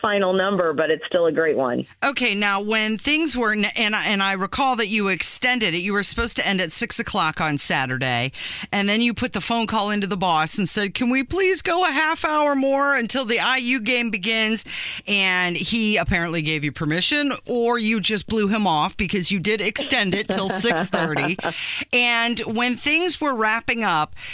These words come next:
Speaker 2: Saturday at six thirty, I saw the total, and it was a new record.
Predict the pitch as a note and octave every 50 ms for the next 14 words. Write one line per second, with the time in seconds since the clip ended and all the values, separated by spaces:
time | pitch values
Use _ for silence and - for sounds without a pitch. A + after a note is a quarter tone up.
0 | - - - - - B3+ A#3 A3+ G#3 G3+ F3+ E3+ D#3+ D#3 D3+ C#3 - - A#3+ A3+
1 | - - - - G3+ F3+ E3+ D#3 D3 D3 C#3+ - - - - - - - - -
2 | G#3 G#3+ G#3+ G#3+ A3 G#3 G3+ - - - - - - - _ _ _ _ _ -
3 | - - - E4+ E4 E4+ D4+ C#4+ - A3+ A#3 A#3 G#3+ G3 F#3 G3 G3+ - - G3
4 | G#3+ G3+ G3 G3+ D#3+ G3+ F#3+ D#3 F3 G#3 F#3+ G3 G#3 A3 B3+ C4 C4 A#3 F#3+ F3
5 | F#3 F3 D3+ - - B2 F#2 D2 - -